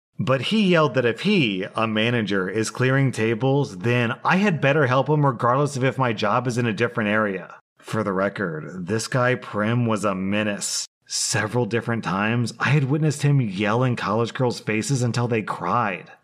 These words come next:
He would also routinely pick on anyone that was minimum wage floor staff.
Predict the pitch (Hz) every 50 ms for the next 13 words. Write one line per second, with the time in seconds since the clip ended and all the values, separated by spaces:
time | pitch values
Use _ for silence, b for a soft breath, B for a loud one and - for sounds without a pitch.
0 | _ _ _ _ - - - 135 120 127 131 - - 123 123 - - 147 135 113
1 | 107 120 123 117 113 - - 98 101 113 117 123 135 135 131 - 120 117 131 127
2 | 120 123 107 110 110 120 123 123 123 127 120 123 127 120 98 95 101 104 107 113
3 | 127 127 123 120 113 107 110 113 101 - - - 101 101 107 110 - - - 104
4 | 90 87 - - - - _